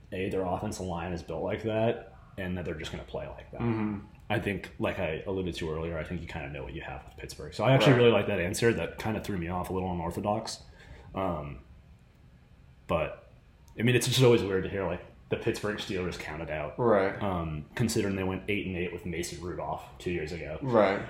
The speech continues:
Speaker 1: Uh, but when I look at the board, I would have to say, besides Jacksonville, which I feel like everyone's off of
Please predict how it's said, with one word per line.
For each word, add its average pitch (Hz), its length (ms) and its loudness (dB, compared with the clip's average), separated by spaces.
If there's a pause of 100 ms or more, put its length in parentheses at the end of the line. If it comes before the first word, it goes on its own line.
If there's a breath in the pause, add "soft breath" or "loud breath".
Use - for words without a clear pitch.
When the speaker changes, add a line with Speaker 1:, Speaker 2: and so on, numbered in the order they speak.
(140)
Speaker 1:
Uh, 73 400 0 (720)
but 98 400 4 (140)
when 104 100 -2
I 104 120 6
look 131 180 8
at 143 80 0
the 131 60 -4
board, 131 460 6 (1900 loud breath)
I 127 220 2
would 151 160 8
have 117 320 6
to 113 100 0
say, 90 480 2
besides 98 680 2
Jacksonville, 71 880 -4 (520)
which 87 160 -2
I 87 80 0
feel 92 340 0
like 76 420 -4 (460)
everyone's 90 460 -2
off 69 280 -2
of 78 300 -8